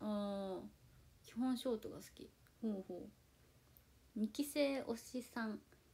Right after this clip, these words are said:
百回目の方もありがとうございます。「その筋肉落ちると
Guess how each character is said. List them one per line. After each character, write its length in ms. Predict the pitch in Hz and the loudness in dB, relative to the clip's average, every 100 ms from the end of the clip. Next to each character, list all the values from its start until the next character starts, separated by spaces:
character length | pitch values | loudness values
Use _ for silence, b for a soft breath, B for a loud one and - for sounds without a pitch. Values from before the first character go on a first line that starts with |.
| - | -16
百 120 | - | 0
回 160 | 254 254 | 4 4
目 80 | |
の 80 | 240 | 4
方 80 | 202 | 2
も 80 | 185 | 0
あ 40 | |
り 60 | 214 | 0
が 80 | 233 | -2
と 100 | - | -4
う 40 | |
ご 40 | |
ざ 80 | 226 | -6
い 60 | 107 | -10
ま 160 | - 214 | -12 -14
す。 100 | 208 - - - - - - - | -16 -20 -20 -20 -20 -20 -20 2
「そ 60 | |
の 100 | 269 | 2
筋 180 | 285 320 | 4 6
肉 260 | 294 247 214 | 8 8 2
落 100 | 202 | 2
ち 80 | 214 | 2
る 100 | 190 | 2
と 260 | 196 185 | -2 -4